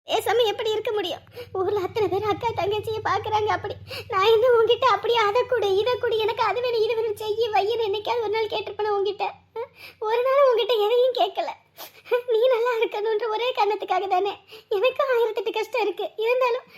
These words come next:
அதெல்லாம் உன்கிட்ட வந்து சொல்றேனா, உன்னை வந்து கஷ்டப்படுத்துறேனா? ஆ? உனக்கு ஏதாவது தேவைன்னா கூட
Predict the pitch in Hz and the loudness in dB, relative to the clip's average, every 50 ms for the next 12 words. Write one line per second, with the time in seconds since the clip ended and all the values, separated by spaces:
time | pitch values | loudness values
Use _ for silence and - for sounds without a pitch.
0 | - - - 349 415 466 508 508 480 440 453 494 494 440 466 453 - 403 427 415 | -12 -8 -6 -2 0 2 2 4 4 2 2 0 0 0 0 0 0 -2 -2 -2
1 | 494 466 440 440 427 403 392 427 440 466 466 508 508 466 392 403 - 466 466 466 | 0 0 0 0 0 0 0 0 0 0 0 0 0 -2 -2 -2 -4 -6 -4 -6
2 | 415 415 403 392 392 381 370 - - _ _ - 415 466 554 - - _ _ - | -6 -4 -2 -2 -2 -2 -4 -6 -10 _ _ -6 -6 -6 -6 -6 -12 _ _ -20
3 | - - - _ _ 392 392 480 539 539 539 539 587 571 571 466 440 453 494 494 | -20 -20 -20 _ _ 0 0 2 2 2 2 2 2 2 0 0 0 2 2 2
4 | 480 466 453 427 466 | 0 0 -2 -4 -4